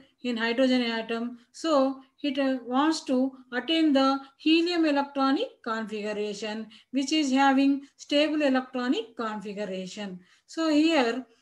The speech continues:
one hydrogen atom combines with other hydrogen atom. So here the electrons are mutually sharing between two atoms to form hydrogen molecule.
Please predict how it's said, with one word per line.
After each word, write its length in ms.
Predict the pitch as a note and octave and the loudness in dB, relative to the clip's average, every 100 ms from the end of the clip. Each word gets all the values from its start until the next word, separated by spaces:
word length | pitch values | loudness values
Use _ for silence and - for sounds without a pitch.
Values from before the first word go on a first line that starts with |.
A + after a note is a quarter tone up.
| _ | _
one 520 | F3+ B3 E4+ D4 B3+ - - _ - | -4 0 2 2 -2 -4 -20 _ -4
hydrogen 520 | A#3+ B3+ D#4+ D#4+ D#4 | -2 0 0 0 0
atom 520 | D4+ D4+ C#4+ G#3+ A3+ _ _ | 0 0 -2 -2 -8 _ _
combines 560 | - A#3+ C4+ D#4 D#4+ D4+ | -4 2 2 4 2 0
with 400 | D#4+ D#4+ A3+ A3+ _ - | 0 0 0 -2 _ -8
other 240 | G#3+ B3 | -2 0
hydrogen 580 | C#4+ C4+ C4+ C#4 C4+ C#4 | 2 2 2 0 2 2
atom. 600 | C4 A#3+ A#3+ B3 G3+ F3+ - _ | 0 -2 -2 -4 -6 -12 -16 _
So 240 | - D#4+ D#4+ | -6 -2 2
here 480 | D#4 E4 B3 G#3+ - _ _ _ - | 2 2 0 -2 -10 _ _ _ -4
the 280 | A#3+ B3 | 0 2
electrons 580 | B3 D4+ D#4 D#4 D#4 D4 | 2 0 -2 0 0 2
are 340 | D4+ B3 A#3+ B3+ _ | 2 2 0 -10 _
mutually 680 | C4 D4+ D4+ D#4+ D#4 D4+ G#4 C#5+ - - | 0 0 0 0 2 0 -2 -6 -12 -8
sharing 480 | - C4+ C#4+ D4 | 2 4 4 2
between 640 | C#4 C4 C4 C4 C4 - - | 2 0 2 2 2 -4 -12
two 220 | D#4 F4+ F4 | -8 -4 0
atoms 680 | C4 B3 A#3+ B3 B3+ B3+ - - _ - | 0 0 -2 -2 0 0 -2 -16 _ -4
to 140 | C4+ | -2
form 480 | C4+ C4 B3+ C4 B3+ _ - | 0 2 2 2 0 _ -6
hydrogen 600 | A3 A3+ A3 A3+ A3 D#4 - _ _ - | -2 -2 -2 -4 -2 -4 -6 _ _ -14
molecule. 760 | F#3+ G3 F#3+ F#3 - G#3+ F3 | -12 -10 -12 -14 -12 -10 -10